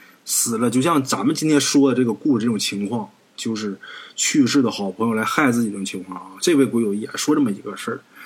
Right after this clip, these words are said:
之前啊，他有一个好朋友车祸去世了，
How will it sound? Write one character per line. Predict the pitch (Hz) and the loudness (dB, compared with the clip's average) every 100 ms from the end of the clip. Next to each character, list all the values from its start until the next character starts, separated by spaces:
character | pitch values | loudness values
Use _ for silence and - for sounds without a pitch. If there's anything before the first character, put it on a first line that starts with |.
| - - - - - - | -18 -18 -18 -20 -20 0
之 | - 208 | 4 6
前 | 147 202 | 6 4
啊， | 117 98 - | 2 -2 -12
他 | - 156 | -4 0
有 | 117 | 2
一 | |
个 | 131 | 0
好 | - 107 | 0 -4
朋 | 107 110 | -2 -2
友 | 101 - _ _ _ _ _ _ _ - | -4 -10 _ _ _ _ _ _ _ -6
车 | - 113 | 0 0
祸 | 120 107 | 0 -2
去 | - 104 | 0 -2
世 | 95 | -2
了， | 98 | -4